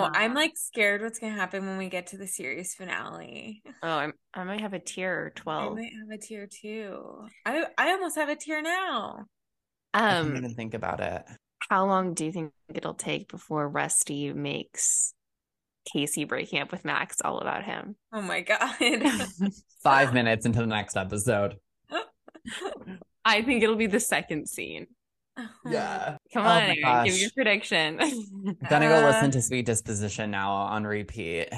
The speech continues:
Speaker 2: Yeah, I think, uh, if Cappy and Casey get back together, the second that Rusty finds out, he's gonna, like, somehow run to Casey and yell at her about Max.
Speaker 1: Yeah, we lost, like, two characters, basically, this episode.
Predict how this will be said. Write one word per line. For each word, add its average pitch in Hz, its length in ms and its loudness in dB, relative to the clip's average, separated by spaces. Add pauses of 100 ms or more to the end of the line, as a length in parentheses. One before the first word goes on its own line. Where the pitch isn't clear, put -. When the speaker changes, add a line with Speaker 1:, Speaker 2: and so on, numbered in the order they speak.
(560)
Speaker 2:
Yeah, 226 200 2
I 202 100 0
think, 240 580 -10
uh, 208 540 0 (220)
if 220 180 -8 (200)
Cappy 233 320 -8
and 226 140 -8
Casey 214 400 -12
get 208 200 -6
back 185 260 -8
together, 190 760 -4
the 202 100 -8
second 190 480 -6
that 185 120 -2
Rusty 180 380 -6
finds 180 360 -8
out, 160 240 -6
he's 175 240 -10
gonna, 165 260 -8
like, 143 280 -8 (100)
somehow 165 840 -10 (200)
run 170 360 2
to 170 80 -10
Casey 160 500 -8
and 113 400 -8 (420)
yell 90 300 -6
at 107 200 -6
her 196 180 -8
about - 260 -10
Max. - 560 -12 (680)
Speaker 1:
Yeah, 180 460 -2
we 208 200 -2
lost, 381 500 -2 (160)
like, 330 260 -2
two 277 180 -2
characters, - 640 -4
basically, 147 580 -6
this - 220 -8
episode. - 640 -12